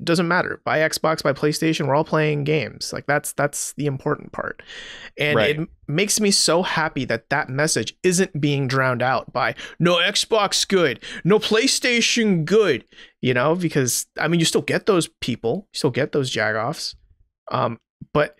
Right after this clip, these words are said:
Speaker 1: there's also that third group now that's kind of shouting them down or being like, in this, uh, in these replies, salty Xbox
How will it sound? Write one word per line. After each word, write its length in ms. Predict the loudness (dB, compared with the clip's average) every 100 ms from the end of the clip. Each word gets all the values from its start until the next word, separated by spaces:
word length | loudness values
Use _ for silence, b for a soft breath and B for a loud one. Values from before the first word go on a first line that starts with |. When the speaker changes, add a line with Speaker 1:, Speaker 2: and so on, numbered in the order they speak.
| b -2
Speaker 1:
there's 180 | 0
also 320 | 2 2 2 2
that 180 | 0 -2
third 420 | 0 2 2 2
group 300 | 2 2 2
now 180 | 0 0
that's 160 | -2
kind 220 | -2 0
of 100 | 0
shouting 520 | 0 2 2 2 2 2
them 200 | 0 -2
down 460 | 0 0 -2 -6 -6
or 140 | -2 -2
being 320 | 0 -2 -2
like, 400 | -2 -2 -4 -8 _ _ _
in 280 | -2 0 2
this, 220 | 2 2 0
uh, 100 | -2 2
in 180 | 2 4
these 200 | 4 2
replies, 500 | 0 0 0 -2 -4
salty 360 | -2 0 0 0
Xbox 320 | -2 -4 -10